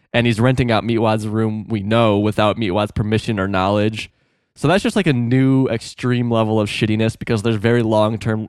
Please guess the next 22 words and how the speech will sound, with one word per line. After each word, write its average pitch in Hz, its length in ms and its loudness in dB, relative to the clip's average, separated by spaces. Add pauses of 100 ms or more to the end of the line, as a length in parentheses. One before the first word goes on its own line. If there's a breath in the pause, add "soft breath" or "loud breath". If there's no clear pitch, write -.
(120)
lasting 113 420 2
<laughs> 113 60 -2
effects - 420 -4
to 113 140 -4
just 107 400 -2 (380 loud breath)
bringing 139 240 4
in 123 120 2
some 127 220 0
new 123 120 4
roommates 117 480 2
without 113 280 0
telling 117 340 2
your 107 160 -2
current 113 340 0
roommates, 127 520 0
and 117 120 -2
especially 120 440 0
renting 107 320 -2
out 101 120 -2
somebody's 110 380 0
room 98 380 -2
without 98 340 -2